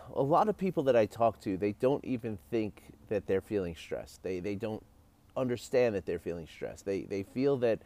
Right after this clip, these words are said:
or, or, or they feel that the, the stress that they're feeling is just kind of normal. It's just part of life. It's just something that's just, you know, it's, it, you know, I, I hear everything. I hear, "It's the, it's my edge. It's what drives me. It's, you know, it, it,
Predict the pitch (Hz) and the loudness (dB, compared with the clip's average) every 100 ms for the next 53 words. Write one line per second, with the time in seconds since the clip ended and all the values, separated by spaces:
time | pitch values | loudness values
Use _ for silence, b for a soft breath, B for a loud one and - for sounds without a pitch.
0 | B B B 120 123 135 110 139 131 131 | B B B 0 2 2 4 4 4 0
1 | - 165 151 127 127 117 104 110 - - | 2 2 4 0 0 0 0 -4 -6 0
2 | 143 - 127 120 - 131 131 113 104 104 | 2 2 0 0 0 0 2 2 -2 -4
3 | 90 - 110 104 - - 104 95 85 90 | -6 -4 -4 -4 -8 -6 -2 -2 -4 -4
4 | 90 82 76 - - 95 - - 101 90 | -4 -6 -8 -10 -10 -12 -12 -2 0 0
5 | 80 82 69 80 - - 98 87 104 92 | -2 -6 -6 -8 -14 -14 -12 -8 -8 -6
6 | 98 95 87 - 101 92 - - B B | -6 -6 -10 -10 -6 -6 -8 -20 B B
7 | B B B _ 123 117 95 90 98 101 | B B B _ -2 -2 -2 -6 -6 -8
8 | 104 - - 110 101 110 101 95 101 101 | -10 -10 -12 -10 -8 -6 -4 -4 -4 0
9 | 120 110 92 82 82 95 104 87 B B | 4 4 2 -4 -8 -2 0 0 B B
10 | B - 127 - 123 - 131 123 120 95 | B 0 0 2 -4 -4 -4 -2 -4 -2
11 | 113 98 85 - - - 107 98 107 101 | -2 -2 -4 -12 -18 -6 -4 -4 -2 -4
12 | - 113 104 95 - 87 85 - 95 90 | -2 -2 0 -2 -6 -8 -8 -6 -6 -6
13 | - 95 98 92 90 85 92 92 95 92 | -8 -4 -4 -2 -4 -4 -4 -4 -2 -6